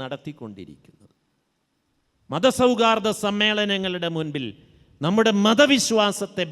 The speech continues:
ബലി കഴിക്കാൻ മടിയില്ലാത്ത ഒരു ജീവിത ശൈലി ഇന്ന് നമുക്കില്ലേ? നമ്മുടെ സ്കൂളുകളിൽ പോലും കത്തോലിക്ക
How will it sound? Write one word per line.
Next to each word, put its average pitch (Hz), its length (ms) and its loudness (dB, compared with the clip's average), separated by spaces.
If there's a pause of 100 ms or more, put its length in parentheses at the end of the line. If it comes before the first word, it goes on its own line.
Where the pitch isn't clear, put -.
(100)
ബലി 233 280 2
കഴിക്കാൻ 165 500 -6 (540)
മടിയില്ലാത്ത 202 1080 2
ഒരു 139 100 -8 (140)
ജീവിത 196 360 -6 (160)
ശൈലി 175 420 -10 (380)
ഇന്ന് 226 260 -2
നമുക്കില്ലേ? 247 460 -2 (1800)
നമ്മുടെ 233 240 0
സ്കൂളുകളിൽ 262 480 2 (100)
പോലും 190 340 0
കത്തോലിക്ക 220 580 -2